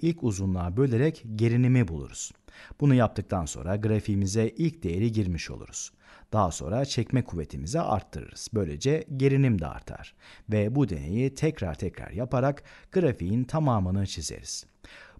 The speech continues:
Bu anlattığımı nasıl yapacağımı merak ediyorsanız aslında bunu bizim yerimize yapacak makineler var. Eğer anlattığım tüm durumları uygularsak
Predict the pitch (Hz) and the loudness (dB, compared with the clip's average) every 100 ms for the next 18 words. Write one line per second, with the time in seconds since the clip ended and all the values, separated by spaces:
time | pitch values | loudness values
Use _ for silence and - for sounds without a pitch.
0 | - 233 - 117 117 113 - 117 170 165 | -2 0 4 4 4 2 2 0 2 0
1 | 165 - 85 85 104 95 87 73 71 90 | 0 0 -2 -2 -2 -2 -2 -4 -4 0
2 | 117 120 101 80 58 - 90 143 - 151 | 0 0 -2 -4 -8 -10 -6 -6 -4 -4
3 | - 165 170 170 - 151 160 165 147 127 | -2 0 0 -2 -4 -2 0 0 -2 0
4 | 175 143 113 101 123 110 104 165 185 143 | 2 2 2 2 0 0 -2 -4 0 0
5 | 120 117 92 71 64 - - - _ - | 0 0 -2 -4 -8 -12 -16 -20 _ -20
6 | - - 120 117 107 95 95 90 - 92 | -20 -4 2 4 4 2 0 -2 -4 -2
7 | 95 - 165 139 95 80 69 60 73 82 | -2 0 2 2 0 -4 -6 -8 -8 -8
8 | 73 - - 147 160 | -8 -10 -2 -2 -2